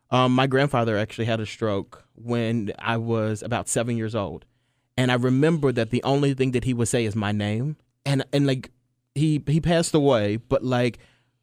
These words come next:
I always remember, like, being around him and realizing that, like, the stroke changed him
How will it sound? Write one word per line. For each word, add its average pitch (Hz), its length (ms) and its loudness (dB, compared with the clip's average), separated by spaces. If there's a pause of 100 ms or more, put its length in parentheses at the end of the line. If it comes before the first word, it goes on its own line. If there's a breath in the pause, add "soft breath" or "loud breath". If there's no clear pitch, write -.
(100)
I 147 120 2
always 180 400 2
remember, 147 420 2
like, 113 220 -2
being 131 300 0
around 120 520 -2
him 147 220 0
and 131 180 0
realizing 123 480 0
that, 110 140 -2
like, 110 260 -4
the 123 80 -4
stroke 147 540 -2 (440)
changed 156 540 -2
him 202 360 0